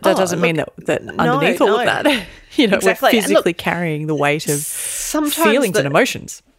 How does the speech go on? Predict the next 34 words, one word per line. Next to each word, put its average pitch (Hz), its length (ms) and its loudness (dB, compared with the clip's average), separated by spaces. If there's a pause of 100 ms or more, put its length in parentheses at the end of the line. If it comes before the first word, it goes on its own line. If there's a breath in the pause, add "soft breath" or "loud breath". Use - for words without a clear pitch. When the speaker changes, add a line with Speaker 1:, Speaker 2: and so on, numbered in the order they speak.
(240)
Speaker 2:
sometimes 277 680 -6
the 214 100 -4
solutions 185 760 -4
are - 160 -8
also 180 540 -4 (140)
just - 400 -6
not 160 240 -10 (280)
tenable 233 600 -4 (180)
in 156 200 -4
Speaker 1:
Mm. 143 60 -8
Speaker 2:
real 202 160 -2
life. 180 440 -6
<laughs> - 40 -20
Like, - 380 -4 (320 loud breath)
if - 160 -18
you're, 311 360 0
if - 200 -14
you're, 294 320 -4 (580)
you 220 60 -14
know, 180 300 -8
existing 190 760 -6
under 170 560 -6 (120)
a - 80 -12
cloud 190 480 -4
of - 240 -14
grief, 156 720 -6
or 165 200 -4
if 160 140 -12
you 196 160 -4
are 170 140 -4 (180)
working 175 400 -8
in 151 100 -8
a 147 160 -8 (380)
really 254 400 -4